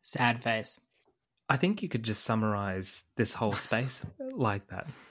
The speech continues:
Speaker 2: We could
Speaker 1: It's
Speaker 2: have just
Speaker 1: just
Speaker 2: saved our listeners about half an hour and just said, "Sad face."
Speaker 1: It's just so, it's so, uh, it's so, um,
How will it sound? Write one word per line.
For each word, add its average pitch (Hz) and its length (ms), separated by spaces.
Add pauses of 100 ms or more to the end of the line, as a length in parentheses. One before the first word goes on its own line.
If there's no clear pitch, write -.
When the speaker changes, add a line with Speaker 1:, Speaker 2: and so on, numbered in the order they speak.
(200)
Speaker 2:
We 135 120
could - 160
Speaker 1:
It's 135 80
Speaker 2:
have 123 60
just 196 100
Speaker 1:
just - 80
Speaker 2:
saved 113 240
our 113 100
listeners 120 380
about 113 220
half 113 240
an 117 60
hour 131 200
and 110 120
just 110 200
said, 104 180
"Sad 123 320
face." - 400
Speaker 1:
It's - 160
just 202 180
so, 156 120
it's 127 320
so, 175 100 (720)
uh, - 120
it's 135 200
so, 151 260
um, 107 380